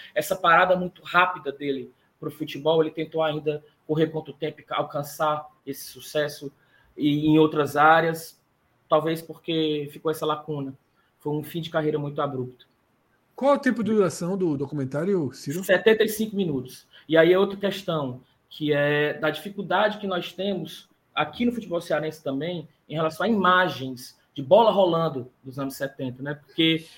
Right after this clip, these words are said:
Speaker 1: é, quem trabalha, vocês já trabalharam, ah, talvez, talvez com T V, não sei, mas naquela época se gravava fita sobre fita, né? Então a fita não ia pra arquivo.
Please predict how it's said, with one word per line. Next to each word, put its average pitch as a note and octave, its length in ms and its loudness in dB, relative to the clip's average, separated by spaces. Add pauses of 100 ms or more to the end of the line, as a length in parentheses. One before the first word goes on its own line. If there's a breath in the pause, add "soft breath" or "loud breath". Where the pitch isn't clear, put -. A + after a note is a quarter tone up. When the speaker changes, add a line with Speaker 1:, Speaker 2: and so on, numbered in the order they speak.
(220 loud breath)
Speaker 1:
é, C#3 680 4
quem D#3+ 180 -6
trabalha, D#3+ 540 2 (120)
vocês D3+ 300 -8
já D#3 120 0
trabalharam, D3 560 -2
ah, C3 180 -4
talvez, C#3 300 -8
talvez C#3+ 300 -6
com C#3 120 -18
T C#3+ 160 -6
V, D3+ 240 -4
não D#3 80 -6
sei, E3 240 -6
mas E3 300 -4 (340 soft breath)
naquela F3+ 320 2
época G3+ 200 0
se - 120 -12
gravava G3+ 380 4
fita B3 320 -6 (340)
sobre C4 300 0
fita, - 320 -6
né? F#3+ 180 -8 (260)
Então F#3 220 2
a F#3+ 160 6
fita A#3 160 -6
não A3+ 140 0
ia C#4 120 6
pra A#3 160 0
arquivo. D#3 480 -8